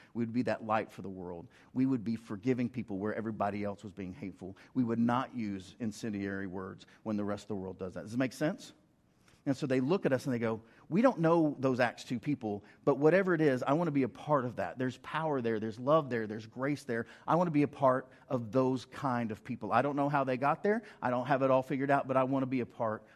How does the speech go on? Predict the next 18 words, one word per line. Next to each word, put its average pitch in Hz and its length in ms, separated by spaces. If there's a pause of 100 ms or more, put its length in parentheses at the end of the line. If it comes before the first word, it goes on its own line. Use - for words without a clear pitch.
(240)
of 101 180
that. 104 200
There's 110 120
something 117 380
very 104 300
real 98 440
and 98 200
lovely 95 340
and 90 160
winsome 95 400
about - 400
it." - 220 (500)
So, 175 340 (380)
how 143 160
do 139 60
we 131 100
do 104 160
this? - 300